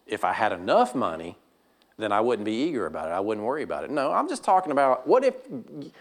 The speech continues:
what if money weren't an issue at all? Like, you just didn't even think about it.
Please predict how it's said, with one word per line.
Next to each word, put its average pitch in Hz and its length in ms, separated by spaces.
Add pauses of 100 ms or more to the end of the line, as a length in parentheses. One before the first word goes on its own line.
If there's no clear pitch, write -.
(220)
what 247 140
if 247 100
money 185 260
weren't 165 180
an 143 80
issue 160 400 (140)
at 147 260
all? 135 400 (1300)
Like, 127 140
you 165 60
just - 80
didn't 175 140
even 147 160
think 226 240
about 90 260
it. - 80